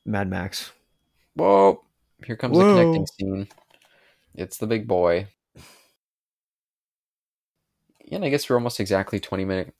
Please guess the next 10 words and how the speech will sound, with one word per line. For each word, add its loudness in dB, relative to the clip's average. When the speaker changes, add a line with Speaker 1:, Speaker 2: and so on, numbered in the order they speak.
Speaker 2:
twenty -4
minutes -6
later. 0
Speaker 1:
Yeah. 2
Speaker 2:
So. -6
It's -2
kinda 0
funny, -2
too, -2
that -6